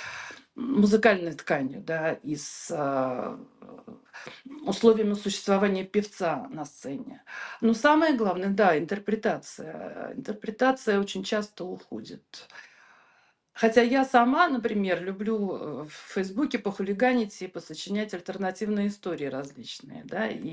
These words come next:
я как бы готова. Если это сделано талантливо, если это сделано с умом, если это меня трогает, я готова принять любой вариант, да. Даже в современном варианте и на кухне или там, я не знаю,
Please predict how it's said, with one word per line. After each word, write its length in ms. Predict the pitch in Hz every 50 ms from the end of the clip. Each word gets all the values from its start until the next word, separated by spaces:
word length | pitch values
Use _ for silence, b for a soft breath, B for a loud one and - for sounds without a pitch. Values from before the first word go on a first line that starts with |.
| 170
я 160 | 185 190 202
как 180 | 208 208 220 208
бы 100 | - 190
готова. 440 | 196 202 208 214 208 - 254 208 170
Если 340 | 160 156 190 208 208 208 196
это 220 | 208 208 - 214
сделано 400 | 202 190 190 226 220 220 214 214
талантливо, 640 | 208 214 233 233 240 254 277 285 262 - 190 170 170
если 360 | 170 165 165 156 160 - 151
это 180 | 165 165 - 165
сделано 640 | 165 170 - 175 170 170 165 160 165 156 151 156 160 B B B B B
с 220 | - - - -
умом, 460 | 208 202 202 202 214 233 262 269 247 202
если 340 | - 170 170 - - 170 175
это 400 | 175 175 170 170 - 165 170 165 B B B B B B B
меня 340 | - - 175 175 175 170 165
трогает, 580 | 160 - - 233 277 330 262 220 190 165 - -
я 120 | 202 202
готова 380 | 202 220 220 220 269 247 262 254
принять 400 | - 254 254 247 247 240 240 240
любой 260 | 220 233 202 208 156 135
вариант, 380 | 131 120 127 104 - - - - _ - - _ _
да. 360 | 202 - 190 220 233 226 262 -
Даже 600 | - - - 233 254 214 247 247 247 233 220 214
в 400 | 208 202 - - - - - -
современном 960 | - - - 240 202 214 240 247 247 247 226 208 202 202 190 185 185 185 175
варианте 920 | 165 180 180 180 170 160 151 151 143 139 143 - - 147 151 143 135 135 -
и 360 | - - 202 196 220 247 - - - _ _ _ -
на 180 | - 165 185 196
кухне 680 | 196 - 202 196 - - - 123 165 156 151 151 143 135
или 140 | - - 139
там, 260 | - - - - -
я 80 | - -
не 60 | 117
знаю, 380 | 143 - - 107 - - 101 101